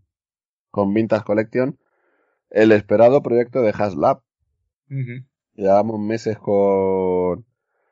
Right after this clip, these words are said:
Speaker 1: con ello, que a estas alturas, bueno, pues lo sabéis todos, no vamos a descubrir, eh, la fórmula de la piedra filosofal ni nada así.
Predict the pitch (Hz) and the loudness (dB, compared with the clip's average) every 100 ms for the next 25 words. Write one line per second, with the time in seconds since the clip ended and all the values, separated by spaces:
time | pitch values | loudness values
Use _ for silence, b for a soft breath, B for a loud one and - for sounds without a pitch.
0 | _ - 104 107 151 135 92 85 98 98 | _ -2 2 4 4 2 2 0 -2 -4
1 | 90 101 110 104 104 82 82 76 82 95 | -4 0 0 0 -4 -8 -8 -8 -6 -4
2 | 101 78 76 82 85 80 78 85 80 80 | -4 -6 -6 -6 -6 -6 -6 -8 -6 -2
3 | 85 76 76 69 - - - - 95 95 | -2 -2 -2 -4 -8 -12 -16 -6 -2 -2
4 | 98 101 101 98 95 95 95 92 87 98 | -2 -4 -2 -2 0 0 0 -2 -4 -2
5 | 92 98 87 87 - 104 98 98 95 110 | -2 -2 -4 -4 -2 -2 -2 -4 -4 -2
6 | 123 | -4